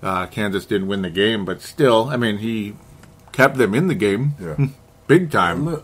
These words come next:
Speaker 2: a little streaky with his shot, though.
Speaker 1: A little bit. Mm-hmm.
Speaker 2: But, yeah, like you said, um, I, I like the fact that, well, actually, uh, a lot of the guys that came in, uh,
Speaker 1: Mm-hmm.
Speaker 2: have a chip on their shoulder.
Speaker 1: Mm-hmm.
Speaker 2: And they have something to prove.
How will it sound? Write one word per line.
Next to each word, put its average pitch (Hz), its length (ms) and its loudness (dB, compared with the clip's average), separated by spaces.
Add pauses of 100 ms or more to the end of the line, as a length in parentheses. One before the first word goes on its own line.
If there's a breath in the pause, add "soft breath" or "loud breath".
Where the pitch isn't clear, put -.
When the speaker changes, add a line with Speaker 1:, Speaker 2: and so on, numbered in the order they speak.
(140)
Speaker 2:
a - 20 -12
little 143 260 -2
streaky 123 460 -8
with 95 200 -8
his 80 140 -10
shot, 87 380 -10
though. 78 260 -14 (300)
Speaker 1:
A - 40 -18
little 170 240 2
bit. 107 220 2 (460)
Mm-hmm. 123 340 -6 (520 soft breath)
Speaker 2:
But, 147 240 4 (160)
yeah, 156 180 2
like 131 280 -4
you 151 60 -2
said, 113 360 -4
um, 107 500 -6 (160)
I, 123 120 -4
I 113 160 -8
like 131 180 -4
the - 60 -18
fact 123 400 -4
that, 110 200 -6 (380)
well, 104 320 -6
actually, 120 420 -6
uh, 92 500 -4 (140)
a 98 60 -12
lot 95 340 -4
of 180 60 -4
the 139 60 -4
guys 92 340 -6
that 90 120 -12
came 87 280 -8
in, 82 360 -10 (120)
uh, 92 120 -8
Speaker 1:
Mm-hmm. 85 100 -10
Speaker 2:
have 95 160 -8
a 78 60 -14
chip - 220 -10
on 82 120 -10
their 76 80 -10
shoulder. 76 400 -12 (120)
Speaker 1:
Mm-hmm. 147 340 0 (720)
Speaker 2:
And 90 360 -8
they 104 140 -4
have 107 240 -6
something 95 300 -10
to 87 120 -10
prove. 80 220 -14